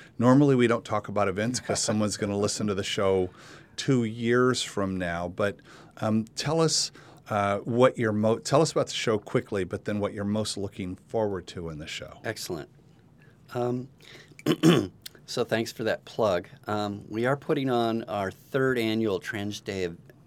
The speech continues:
Speaker 3: of Visibility. So that gives you a context of longevity,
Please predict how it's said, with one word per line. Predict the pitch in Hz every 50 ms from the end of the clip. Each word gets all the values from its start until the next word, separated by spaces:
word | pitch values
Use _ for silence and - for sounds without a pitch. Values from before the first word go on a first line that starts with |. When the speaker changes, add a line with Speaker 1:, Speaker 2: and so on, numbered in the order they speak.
| - -
Speaker 3:
of | 95 95 90 87 85
Visibility. | 85 92 92 92 95 92 87 92 90 92 85 82 78
So | - - 98
that | 107 117 117
gives | 127 110 104 110
you | 98
a |
context | - - 104 98 95 - 107 95 92 - -
of | 90 -
longevity, | 95 90 90 90 90 85 92 87 82 87 87 87 85 85 85